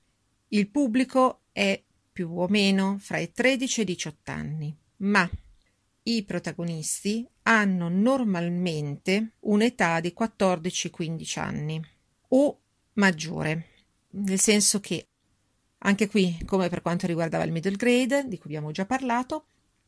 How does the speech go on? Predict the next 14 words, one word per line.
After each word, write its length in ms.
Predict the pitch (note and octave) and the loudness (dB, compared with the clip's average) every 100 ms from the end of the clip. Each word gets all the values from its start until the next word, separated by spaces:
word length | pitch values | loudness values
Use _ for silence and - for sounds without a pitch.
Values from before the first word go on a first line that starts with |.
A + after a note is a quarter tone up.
| _ - | _ 0
noi 220 | F#3 G3+ | 2 2
abbiamo 560 | F3 F#3+ E3+ D#3 D#3 - | 2 0 0 -4 -6 -2
una 220 | G3 F3 | 0 0
divisione 720 | E3 F#3 F3 E3+ D#3+ E3 F3 | -2 -4 -2 -4 -4 -4 -6
fra 300 | - - G3 | -6 0 2
gli 120 | F3 F#3 | 2 0
young 220 | G#3 G#3 | -2 2
adult 400 | F#3+ E3+ E3+ F#3 | 0 0 -4 -6
rivolti 380 | F3 F#3+ F#3+ E3+ | -4 -2 -2 -4
ad 80 | |
un 60 | E3+ | -8
pubblico 460 | F#3+ F#3 E3+ E3 - | -8 -10 -10 -12 -12
più 300 | - A#3 G#3 G3+ | -6 -4 -4 -8
giovane 580 | E3+ E3 D#3 E3 G#3+ | -8 -6 -6 -8 -8